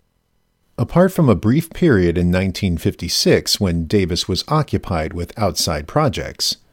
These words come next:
Owen Fitzgerald and Karin Wright filled in, the same team, Beard and Spouse on scripts, Davis on art, stayed with the feature.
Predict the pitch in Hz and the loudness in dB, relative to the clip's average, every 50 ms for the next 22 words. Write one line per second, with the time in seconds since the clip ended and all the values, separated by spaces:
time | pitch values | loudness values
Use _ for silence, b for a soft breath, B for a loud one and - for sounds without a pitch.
0 | _ _ _ _ _ _ - 110 104 92 82 85 85 - 87 80 - - - 117 | _ _ _ _ _ _ 0 2 2 4 2 0 -2 -4 -4 -6 -4 -2 2 2
1 | 113 101 90 82 82 78 80 80 82 82 - - 107 90 78 76 76 90 127 143 | 4 4 2 0 -4 -6 -6 -6 -6 -8 -4 -2 -2 -2 -2 -2 -2 0 0 0
2 | 110 85 - - - 78 71 73 98 120 202 147 - 67 73 - _ _ _ _ | 0 -2 -6 -8 -8 -8 -6 -2 -2 -2 -2 -2 -6 -10 -14 -18 _ _ _ _
3 | _ _ _ - 95 98 95 - - 113 113 117 135 156 170 170 - - 175 139 | _ _ _ -4 -2 -2 0 2 4 4 4 4 6 4 2 2 2 0 0 0
4 | 98 76 69 67 67 69 - _ _ _ _ _ _ _ _ _ - 101 92 87 | 0 -2 -4 -10 -12 -12 -14 _ _ _ _ _ _ _ _ _ 0 2 2 2
5 | 82 85 87 85 - - 98 87 87 - - 92 87 82 - - - 107 127 151 | 2 2 0 -2 0 -2 -2 -2 0 -2 -2 -2 -4 -4 -4 -2 0 0 0 0
6 | - - - - - - _ _ 95 - 104 85 78 78 82 - 110 110 120 120 | -2 -4 -4 -4 -6 -8 _ _ -6 -4 -2 -2 -2 -2 -2 0 2 2 2 2
7 | 101 80 71 71 - - - _ _ _ _ _ _ _ - - - - - - | 2 0 -2 -4 -8 -10 -16 _ _ _ _ _ _ _ -6 -4 -4 -2 4 4
8 | 135 101 82 78 76 78 85 90 - - 113 - - 101 82 - - 76 67 65 | 4 4 4 0 -4 -4 -4 -6 -2 -2 -4 -2 0 -2 -2 -2 -6 -8 -8 -10
9 | 65 - | -10 -14